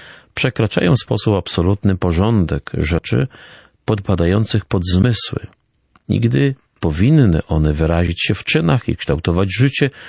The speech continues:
wymagają od człowieka poświęcenia i wyrzeczenia się siebie. Rozum ludzki natomiast w poszukiwaniu takich prawd napotyka trudności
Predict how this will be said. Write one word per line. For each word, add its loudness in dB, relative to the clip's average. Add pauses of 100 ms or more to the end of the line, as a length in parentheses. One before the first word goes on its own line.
(340)
wymagają 2
od 0
człowieka 0
poświęcenia 0 (120)
i 4
wyrzeczenia 2
się -4
siebie. -4 (1300)
Rozum 2
ludzki 0
natomiast 0
w -20
poszukiwaniu 0
takich -2
prawd -4
napotyka -2
trudności 0